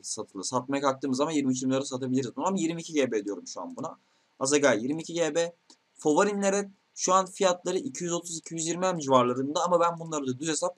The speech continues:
ikişer G B diyeceğim. İki G B bu, iki G B bu diyeceğim. Bir de artı yedi Skorpiyon boğumuz var. Bunun da değeri bir G B arkadaşlar. Bu ne işe yarıyor? Bu un almadan önce takıyorsunuz elinize ve canınızı iki yüz,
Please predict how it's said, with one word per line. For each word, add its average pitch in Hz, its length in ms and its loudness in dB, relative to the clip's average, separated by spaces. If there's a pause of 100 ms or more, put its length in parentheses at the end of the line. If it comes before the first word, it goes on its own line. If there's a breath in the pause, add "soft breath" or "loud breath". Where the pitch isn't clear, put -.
(160)
ikişer 175 320 2
G 135 260 4
B 107 180 0
diyeceğim. 107 360 -2
İki 135 200 -8
G 131 200 2
B 107 160 0
bu, 101 80 -6
iki - 140 -14
G 143 180 2
B 147 120 0
bu 147 100 -6
diyeceğim. 170 260 0 (360 soft breath)
Bir 202 120 -2
de 196 100 0
artı 202 300 6
yedi 196 120 -2
Skorpiyon 185 520 0
boğumuz 131 300 2
var. 214 160 0 (280)
Bunun 190 200 0
da 180 140 0
değeri 190 280 2
bir 214 60 0
G 175 220 4
B 120 60 4
arkadaşlar. 127 600 0 (360)
Bu 185 100 0
ne 220 120 4
işe 208 200 0
yarıyor? 175 440 2
Bu 185 280 -2
un 202 140 0
almadan 151 360 4
önce 127 160 -2
takıyorsunuz 170 500 -6
elinize 160 480 -2
ve 170 100 0
canınızı 165 360 -4
iki - 240 -8
yüz, 156 140 -4